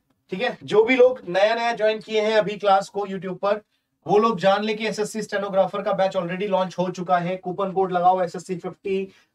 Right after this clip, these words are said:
पाओ पचास प्रतिशत का discount, fees रहेगी सिर्फ नौ सौ निन्यानवे रुपए। बहुत simple steps आपको यूज़ करने हैं। Play Store पर जाओ, app download करो, registration करो और course purchase करो, पढ़ाई शुरू करो,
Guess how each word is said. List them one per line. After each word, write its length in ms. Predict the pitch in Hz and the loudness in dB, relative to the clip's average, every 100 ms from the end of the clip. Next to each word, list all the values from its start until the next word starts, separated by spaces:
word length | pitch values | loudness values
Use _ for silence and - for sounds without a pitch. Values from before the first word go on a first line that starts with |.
| _ | _
पाओ 220 | 185 202 | 4 4
पचास 300 | 185 175 185 | 0 -2 -4
प्रतिशत 360 | 170 165 165 165 | -4 -10 -8 -6
का 60 | 160 | -8
discount, 540 | 147 143 - 190 196 | -8 -4 0 2 0
fees 280 | 170 190 160 | -6 -10 -6
रहेगी 240 | 165 160 170 | -6 -4 -6
सिर्फ 260 | 214 214 | -4 -6
नौ 140 | 185 175 | -4 -6
सौ 100 | 180 | -4
निन्यानवे 340 | 175 170 170 | -2 -2 -2
रुपए। 300 | 165 175 175 - _ _ - | -2 -2 -2 -4 _ _ -4
बहुत 300 | 190 247 247 | 2 2 0
simple 300 | 220 185 196 | -6 -6 -8
steps 380 | - 202 175 202 | -4 -4 -2 -2
आपको 320 | 190 170 170 | -2 -2 -4
यूज़ 240 | 165 165 160 | -2 -4 -2
करने 280 | 156 147 | -6 -6
हैं। 180 | 143 147 - _ _ | -10 -12 -14 _ _
Play 160 | 190 214 | 0 0
Store 220 | 214 190 | -2 -4
पर 120 | 202 | 0
जाओ, 220 | 196 196 | 2 4
app 120 | 180 | 4
download 380 | 165 165 165 175 | 2 0 0 0
करो, 160 | 170 175 | 0 -2
registration 580 | 156 151 147 190 180 202 | -4 -6 -8 -6 -4 0
करो 200 | 190 196 | 0 2
और 160 | 170 160 | 0 -2
course 260 | 165 160 | -4 -4
purchase 300 | - 143 147 | -6 -8 -8
करो, 200 | 143 156 | -4 -4
पढ़ाई 480 | - 143 139 214 240 | -4 -4 2 2 2
शुरू 200 | - 160 | -6 -8
करो, 300 | 135 117 107 | -6 -10 -12